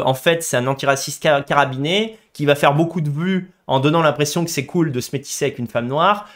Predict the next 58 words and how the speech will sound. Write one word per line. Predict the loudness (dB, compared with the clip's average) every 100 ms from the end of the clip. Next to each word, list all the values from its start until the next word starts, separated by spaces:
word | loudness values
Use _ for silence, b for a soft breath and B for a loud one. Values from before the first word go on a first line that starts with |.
| B
Euh, | 2 2
excuse-moi, | 0 0 0
Tepa, | 0 0 2 2
mais | 2
tu | -4 -2
devrais | 0
pas | 2
le | 0
faire | 0
passer | -2 -4
dans | -4
l'émission. » | -2 -4 -4 -8 -8 -2
Clac. | 0 0 _ b b
Non, | 2 2 -2
moi, | 0 2
j'ai | 2
pas | 0
fait | -2
cet | -2 -2
appel. | 0 -2
Tu | -2
sais | -6
pourquoi ? | -4 -4
Parce | -4
que | -6
je |
suis | -2
pas |
un | -2
fils | -2 -6
de |
pute. | -6 -8 -10 -12 B B
Et | 0
parce | 4 2 2
que | 4 4 2 B B B -4
malgré | 2 4 6 4 2
tout, | 0 -2 -2 -4 -12 _ _ _ _ _ _ _
je | -2
suis | 2
un | 4 4
con, | 2 0 0
hein. | -4 -12 _ _ _
Parce | 0 2
que | 2
moi, | 2 2 2
malgré | 4 2 0
tout, | 0 -4
cette | -2 -2
union | -2 0
des | 0
droites, | 2 0 0 -6 -14 _ _ _ -6
j'y | 0 4
ai | 4
quand | 4
même | 4 4
un | 2
peu | -2
cru. | -6 -6 -8